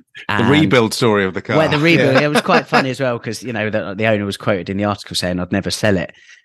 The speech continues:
Speaker 2: And you go, "Well, that's a good job 'cause you can't now." <laughs> This, but no, it was, it was obviously all, all, all fixable and repairable. But, um, yeah, that, that car was on the front cover and was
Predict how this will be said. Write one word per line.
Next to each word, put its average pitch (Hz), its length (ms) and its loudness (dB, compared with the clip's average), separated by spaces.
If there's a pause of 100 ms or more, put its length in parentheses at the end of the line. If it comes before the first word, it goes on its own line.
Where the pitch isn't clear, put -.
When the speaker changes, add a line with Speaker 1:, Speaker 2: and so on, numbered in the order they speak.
(120)
Speaker 2:
And 95 100 0
you 98 100 2
go, 104 340 4 (440)
"Well, 110 100 0
that's 117 120 -2
a - 20 -8
good 107 160 -2
job 123 220 2
'cause 104 160 -6
you 104 60 -8
can't 139 340 -2
now." 104 280 0
<laughs> - 80 -8 (1040)
This, 123 220 0
but 123 200 0
no, 117 120 2
it 120 280 2
was, 127 100 0
it 139 140 -2
was 135 240 4
obviously 113 260 0
all, 110 160 0
all, 107 300 -8
all 101 160 -4
fixable - 400 -2
and 92 100 0
repairable. 92 560 0
But, - 260 -2
um, 95 360 2
yeah, 113 260 4
that, 107 220 0
that 113 160 -2
car 107 200 0
was 101 140 -2
on 101 140 2
the 95 80 -2
front 95 240 -2
cover 95 200 0
and 87 280 2
was 87 160 0